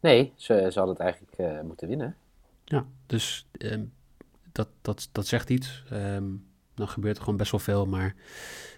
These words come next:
Speaker 2: die Fortuna die laat ook zien dat ze in de wedstrijden waar ze moeten winnen, dus,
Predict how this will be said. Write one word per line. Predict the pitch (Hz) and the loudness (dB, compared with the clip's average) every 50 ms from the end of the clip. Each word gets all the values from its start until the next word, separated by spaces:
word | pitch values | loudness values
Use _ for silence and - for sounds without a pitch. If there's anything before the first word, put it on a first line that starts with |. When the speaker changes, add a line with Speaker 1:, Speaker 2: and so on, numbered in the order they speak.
| - - - | -20 -18 -12
Speaker 2:
die | - 101 92 - - | -10 -10 -8 -8 -2
Fortuna | - 113 - - 139 139 139 135 | 0 2 8 8 10 12 12 10
die | 127 127 127 120 | 10 10 10 10
laat | 120 123 123 127 135 | 10 8 8 8 6
ook | 123 120 | 4 4
zien | - - 117 120 | 2 0 2 2
dat | 120 113 - | 2 2 2
ze | - 120 113 - | 2 0 0 0
in | - 117 | 2 2
de | 113 107 | 2 4
wedstrijden | 123 123 - - 117 107 107 | 4 4 4 4 2 4 4
waar | 104 104 | 4 4
ze | 98 | 4
moeten | 104 104 117 127 131 139 | 6 6 4 4 6 6
winnen, | 127 131 135 170 175 131 | 6 6 6 4 2 -2
dus, | - - - - - | -6 -8 -8 -10 -12